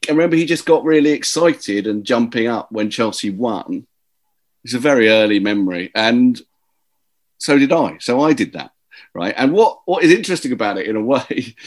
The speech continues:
<laughs> is I think people sometimes ask me, "Why are you a Chelsea fan? You, you're from North London,"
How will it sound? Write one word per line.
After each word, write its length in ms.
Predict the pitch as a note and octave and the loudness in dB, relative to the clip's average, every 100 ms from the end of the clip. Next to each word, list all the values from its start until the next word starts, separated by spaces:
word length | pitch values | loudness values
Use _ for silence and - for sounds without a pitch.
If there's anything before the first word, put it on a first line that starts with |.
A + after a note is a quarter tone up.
| - | -18
<laughs> 180 | - | -8
is 200 | C3+ C3 | 0 2
I 80 | D3 | 2
think 300 | C#3+ F#3 - | 0 -4 -4
people 200 | F#3+ G3+ | -8 -8
sometimes 300 | F#3 E3+ D3 | -4 -2 0
ask 220 | D3+ E3+ | 0 0
me, 80 | C3 | -2
"Why 180 | A#2+ C#3 | 0 0
are 80 | C#3+ | 2
you 120 | C#3+ | 0
a 60 | C3+ | -2
Chelsea 380 | D3+ E3 - | -2 -4 -6
fan? 300 | A#2+ G2+ G2 | -8 -6 -4
You, 280 | G2+ G#2+ G#2 G2+ | -4 -6 -8 -8
you're 100 | A2 | -8
from 220 | A2+ A2+ | -4 2
North 360 | C#3+ D#3 C3+ - | 4 4 2 -6
London," 360 | D#2+ - G1+ | -10 -12 -16